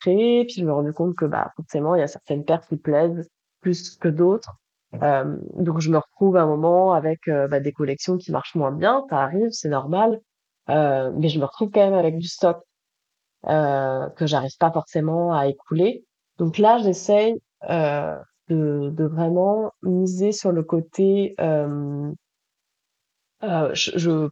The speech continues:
produis moins par collection pour que ça ait un côté un peu plus exclusif aussi, on va dire.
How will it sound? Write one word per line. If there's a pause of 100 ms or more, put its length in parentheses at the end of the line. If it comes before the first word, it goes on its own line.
produis
moins
par
collection (200)
pour
que
ça
ait
un
côté
un
peu
plus
exclusif (120)
aussi,
on
va
dire.